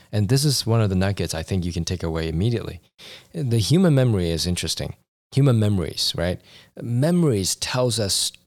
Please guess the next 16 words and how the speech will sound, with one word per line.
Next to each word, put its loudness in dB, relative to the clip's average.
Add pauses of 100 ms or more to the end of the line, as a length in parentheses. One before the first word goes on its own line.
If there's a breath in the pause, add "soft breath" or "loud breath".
(140)
they're -2
essentially 0
the -4
building 0
blocks -4
of -6
our -2
stories, -4 (880)
personal 0
stories, -4 (320 soft breath)
which -2
is -2
what's -2
behind -2
our 0
identity -2